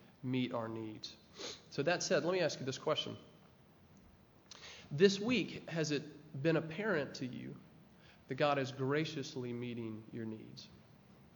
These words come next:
Has it felt like that this week? When you look at your marriage, when you look at your family,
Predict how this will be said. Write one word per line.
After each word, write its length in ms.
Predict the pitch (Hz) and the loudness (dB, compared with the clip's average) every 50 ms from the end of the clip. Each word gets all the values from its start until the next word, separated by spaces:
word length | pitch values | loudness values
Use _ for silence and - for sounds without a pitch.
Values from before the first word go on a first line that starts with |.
| - - - - - - - - - - - - - - - - - - - - - | -20 -20 -20 -20 -20 -20 -20 -20 -20 -20 -20 -20 -20 -20 -20 -20 -20 -20 -20 -18 -8
Has 80 | - 151 | -6 -6
it 80 | 156 | -4
felt 260 | - - 196 202 196 143 | 0 2 2 2 4 2
like 180 | 143 135 - - | 0 -2 -2 -2
that 200 | 139 131 127 - | -4 -2 -4 -6
this 180 | 131 131 - | -8 -8 -8
week? 220 | 135 120 110 - - - - - - - - - - - - - - - - - - - - - - - - - - - - - - - - | -8 -8 -10 -10 -14 -18 -20 -20 -20 -20 -20 -20 -20 -20 -20 -20 -20 -20 -20 -20 -20 -20 -20 -20 -20 -20 -20 -20 -20 -20 -20 -20 -16 -8 -4
When 80 | 139 143 | 0 2
you 60 | 143 | 2
look 120 | 147 135 | 2 0
at 100 | 143 - | 0 -2
your 80 | 135 131 | 0 2
marriage, 500 | 127 131 139 160 175 190 196 - - - - - - - - - - - - - - - - - - - - - - - - - - - - | 2 2 2 2 0 0 -4 -8 -12 -16 -18 -20 -20 -20 -20 -20 -20 -20 -20 -20 -20 -20 -20 -20 -20 -20 -20 -20 -20 -20 -20 -20 -20 -12 -6
when 80 | 135 | -4
you 80 | 131 131 | -2 -2
look 100 | 135 127 | -2 -2
at 100 | 127 127 | -4 -6
your 100 | - - | -8 -8
family, 520 | - - 135 127 135 143 156 165 175 180 | -4 -2 -2 0 0 -2 -2 -4 -6 -8